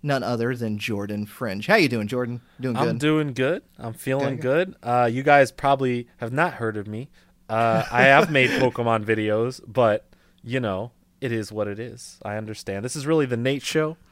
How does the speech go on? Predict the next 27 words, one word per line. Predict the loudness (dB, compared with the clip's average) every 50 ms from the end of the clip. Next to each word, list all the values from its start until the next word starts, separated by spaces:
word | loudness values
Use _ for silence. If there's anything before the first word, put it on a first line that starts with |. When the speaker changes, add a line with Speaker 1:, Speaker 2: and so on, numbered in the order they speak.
| _ -2 -2 -2 0 4
Speaker 2:
featuring | 6 6 6 6 6 4 4 4 6
Speaker 1:
<laughs> | 8
No, | 10 10 10 10
Speaker 2:
Jordan. | 8 4
Speaker 1:
it's | 0
not. | 0 0 0 2 2 2 2 4 6 6 8 8 8 6 8 6 6 6 6 2 2 2
Speaker 2:
<laughs> | -2 -12 -12 -10 -10 -8 -8 -8 -6 0 6
No, | 10 10 12
Speaker 1:
You're | 12 12
Speaker 2:
it's | 10 10
Speaker 1:
the | 10
Speaker 2:
all, | 10
Speaker 1:
one | 10 10
that | 8
Speaker 2:
it's | 8 8
all | 8
Speaker 1:
edit-, | 6 6 2
Speaker 2:
love. | -2 -4 -4 -6
Speaker 1:
you | -6 -6 -4 0 2 4 6
ed-, | 6 6 4 2
Jordan | 4 4 6 6 6 4 2 2
edits | 2 2 2 2 -2 -4
this | -6 -8 -6 -4
podcast, | -4 -4 -4 -4 -6 -6 -6 -6 -6 -8 -10 -12 -12 -6
not | 0 0 0 2 2
me. | 0 -2 -2 -2 -6 -10 -16 _ _ _ -20
So | -14 -8 -4 -2 -2